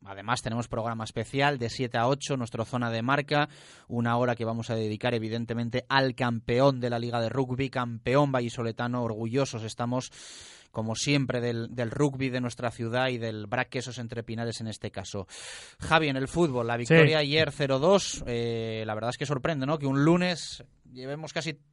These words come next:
Speaker 1: treinta y cinco minutos de programa
Speaker 2: Hmm.
Speaker 1: y hablemos poco del Real Valladolid, pero, bueno, lo de ayer intrascendente en cuanto
Speaker 2: Claro.
Speaker 1: al resultado, pero es una victoria que siempre es bueno,
Speaker 2: Sí.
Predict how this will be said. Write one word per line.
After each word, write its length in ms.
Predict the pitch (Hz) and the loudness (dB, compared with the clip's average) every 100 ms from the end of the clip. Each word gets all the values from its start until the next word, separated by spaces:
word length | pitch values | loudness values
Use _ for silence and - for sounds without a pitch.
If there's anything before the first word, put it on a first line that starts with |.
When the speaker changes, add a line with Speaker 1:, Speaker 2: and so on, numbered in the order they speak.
| - | -10
Speaker 1:
treinta 340 | - 156 165 175 | 2 2 4 2
y 60 | 151 | 2
cinco 300 | 196 185 185 | 2 4 4
minutos 320 | 180 180 165 | 4 2 2
de 80 | 170 | 2
programa 500 | 165 160 180 180 202 | 2 4 2 0 0
Speaker 2:
Hmm. 320 | 143 143 110 101 | 2 2 0 -2
Speaker 1:
y 80 | 123 | -2
hablemos 340 | 120 135 147 | 0 0 -4
poco 240 | - 147 147 | -4 0 2
del 140 | 139 | 2
Real 160 | 143 139 | 2 2
Valladolid, 400 | 135 131 127 156 | 2 2 0 -2
pero, 240 | 139 120 104 | 0 0 -2
bueno, 220 | 117 110 107 - | -6 -8 -10 -8
lo 200 | 139 139 | 0 2
de 60 | 135 | 2
ayer 260 | 135 170 | 2 0
intrascendente 800 | 147 139 131 123 131 131 151 160 | 0 -2 -2 -4 -6 -4 -4 -4
en 100 | 160 | 2
cuanto 180 | 156 143 | 6 8
Speaker 2:
Claro. 60 | 117 | 6
Speaker 1:
al 80 | |
resultado, 540 | 135 131 135 180 214 226 | 4 0 0 4 6 4
pero 120 | 156 | 2
es 80 | 135 | 0
una 100 | 185 | 2
victoria 340 | 165 - 165 | 2 2 0
que 80 | 139 | 0
siempre 280 | 147 147 127 | -2 -4 -2
es 80 | 117 | 0
bueno, 340 | 135 151 208 - | 2 2 0 2
Speaker 2:
Sí. 300 | 151 131 | 4 6